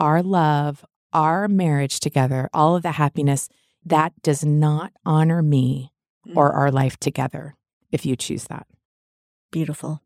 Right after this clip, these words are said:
Speaker 1: And I was like, "Oh, so now I have to have a good attitude and
Speaker 2: <laughs>
Speaker 1: I have to do everything <laughs> and be happy." And he would laugh and he'd say, "Yeah,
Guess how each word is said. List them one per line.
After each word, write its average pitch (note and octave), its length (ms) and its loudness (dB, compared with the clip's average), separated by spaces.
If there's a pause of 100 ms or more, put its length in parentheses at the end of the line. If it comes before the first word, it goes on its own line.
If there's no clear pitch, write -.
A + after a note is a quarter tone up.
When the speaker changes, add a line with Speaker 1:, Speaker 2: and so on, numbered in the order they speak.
(160)
Speaker 1:
And C#3 140 -2
I C3+ 80 2
was C3 80 -2
like, B2+ 200 -8 (100)
"Oh, - 400 -14 (580)
so - 180 -4
now C3+ 220 2
I C3+ 60 2
have C#3 160 -2
to - 80 -6
have C3+ 100 -6
a C3 40 -8
good B2 160 -6
attitude C3 680 -4 (500)
and D#3 260 2
Speaker 2:
<laughs> - 120 -10
Speaker 1:
I D#3 60 0
have D#3 80 2
to D#3+ 100 2
do C#3+ 200 -2
everything C#3 600 -2 (560)
<laughs> - 1300 -16
and F3 180 4
be D3+ 140 2
happy." G3+ 720 0 (120)
And E3 200 -2
he G3 140 2
would F#3 180 0
laugh F#3 280 0
and E3+ 120 2
he'd E3+ 100 4
say, E3 200 -2
"Yeah, E3 320 2